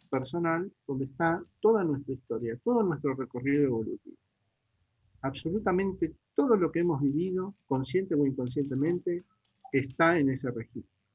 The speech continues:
Y este registro, cuando graba, lo hace de una manera muy particular, ¿no? No solamente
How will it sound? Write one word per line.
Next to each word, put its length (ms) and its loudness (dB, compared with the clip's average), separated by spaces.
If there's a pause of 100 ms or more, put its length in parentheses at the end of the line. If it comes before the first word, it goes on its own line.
(1300)
Y 120 4
este 200 2
registro, 760 2 (580)
cuando 340 4
graba, 600 4
lo 160 2
hace 160 0
de 80 4
una 120 4
manera 320 2
muy 240 2
particular, 640 -6 (120)
¿no? 160 -12 (880)
No 180 4
solamente 800 2